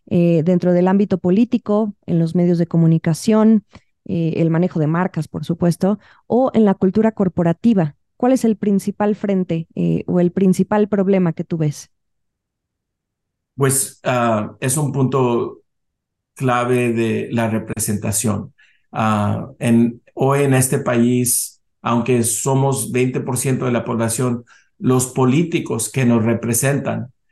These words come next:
Speaker 2: en los cincuenta estados, en los niveles locales, ah,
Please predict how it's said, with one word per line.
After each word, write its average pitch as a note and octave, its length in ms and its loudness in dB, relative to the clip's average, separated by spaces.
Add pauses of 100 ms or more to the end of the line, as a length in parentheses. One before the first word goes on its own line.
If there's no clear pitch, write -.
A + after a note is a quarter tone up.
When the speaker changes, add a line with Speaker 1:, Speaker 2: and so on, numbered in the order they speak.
(160)
Speaker 2:
en A#2+ 120 2
los A#2 140 2
cincuenta B2 500 2
estados, C3 680 -2
en A#2+ 200 0
los A#2 160 2
niveles B2 760 0 (160)
locales, C#3 880 -2
ah, A#2+ 460 -2